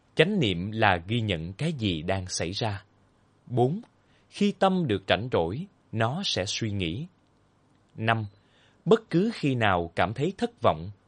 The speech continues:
hãy quan sát trạng thái này. Chúng ta sẽ thấy rằng không có cái gì và không có ai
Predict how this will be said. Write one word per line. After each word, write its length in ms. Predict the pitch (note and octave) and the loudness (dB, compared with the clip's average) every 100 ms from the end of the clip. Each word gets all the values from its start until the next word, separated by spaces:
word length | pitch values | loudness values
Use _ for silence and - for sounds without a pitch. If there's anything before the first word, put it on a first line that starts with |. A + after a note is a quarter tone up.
| _ - | _ -4
hãy 280 | F#2+ F2 B2 | -2 -2 -2
quan 240 | B2+ A2 | -4 -2
sát 400 | - D#3+ A3 _ | -2 -4 -6 _
trạng 240 | A2 E2 F#2+ | -2 -2 -4
thái 200 | C3+ F#3 | -6 -2
này. 280 | A#2+ F2 - _ _ _ _ _ | 0 -2 -6 _ _ _ _ _
Chúng 140 | E3 C#3+ | -2 -2
ta 320 | C#3 A#2 G#2+ | 0 0 0
sẽ 180 | - G#2 | -2 -2
thấy 180 | D3 F#3+ | -2 -2
rằng 280 | C3+ G2+ F2 _ _ | 0 -2 -6 _ _
không 320 | - - F3+ E3+ | -8 -2 -2 0
có 120 | A3 | -2
cái 180 | A#3 G#3+ | -2 -2
gì 320 | A#2+ G2+ F2 _ _ | 0 0 -2 _ _
và 260 | F#2+ F#2+ D#2+ | 2 2 2
không 340 | - - A#2+ | -2 -4 -2
có 160 | G#2+ E3 | -2 -4
ai 240 | B2+ B2 | -2 -4